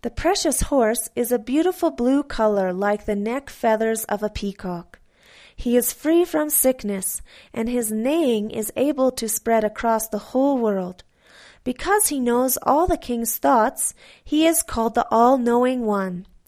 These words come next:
His power is like a great wind that can circle around the world three times in one day. He is the king of horses, the all-knowing Balaha.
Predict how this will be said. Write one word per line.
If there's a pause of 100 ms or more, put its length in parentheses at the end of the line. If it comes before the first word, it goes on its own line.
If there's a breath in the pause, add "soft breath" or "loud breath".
(440 soft breath)
His
power
is
like
a
great
wind (240 soft breath)
that
can
circle
around
the
world
three
times
in
one
day. (640 soft breath)
He
is
the
king
of
horses, (280 soft breath)
the
all-knowing
Balaha.